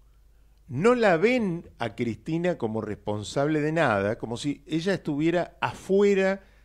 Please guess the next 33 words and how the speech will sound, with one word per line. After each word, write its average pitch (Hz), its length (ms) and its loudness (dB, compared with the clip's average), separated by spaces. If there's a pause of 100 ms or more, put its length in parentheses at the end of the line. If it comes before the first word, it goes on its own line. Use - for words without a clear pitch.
(180)
de 113 160 -4
las 113 140 -2
decisiones 147 720 -2
que 117 120 -10
generaron 113 600 -4
todo 113 220 0
este 101 260 -8
caos 98 360 -2
económico. - 720 -16 (2750)
En, 170 260 -2
eh, 165 320 4 (160)
otro 156 1000 6
estudio 147 840 0 (1080)
que 104 120 -8
también 110 380 0
me 117 80 0
llegó 110 220 0
esta 123 180 -4
semana 131 760 -6
del 123 280 -2
impacto 165 580 -2
de 123 80 0
las 101 160 -4
resoluciones 110 640 -8
económicas 123 720 -4
de 95 60 -8
los 90 220 -10
últimos 127 400 -8
días 123 320 -4
en 90 80 -10
las 87 100 -12
redes 113 240 -8
sociales, 117 800 -4